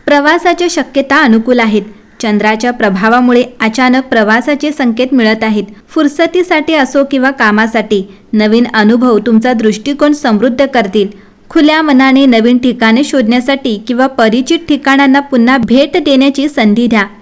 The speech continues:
सुरक्षित आणि निरोगी प्रवास राखण्यासाठी काळजी घ्या.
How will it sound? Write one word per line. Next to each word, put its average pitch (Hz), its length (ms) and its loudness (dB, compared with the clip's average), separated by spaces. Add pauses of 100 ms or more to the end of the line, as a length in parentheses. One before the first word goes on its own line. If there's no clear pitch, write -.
(180)
सुरक्षित 233 520 0
आणि 247 180 2
निरोगी 208 400 2
प्रवास 269 420 -2
राखण्यासाठी 240 640 -2
काळजी 220 400 -4
घ्या. 214 240 -2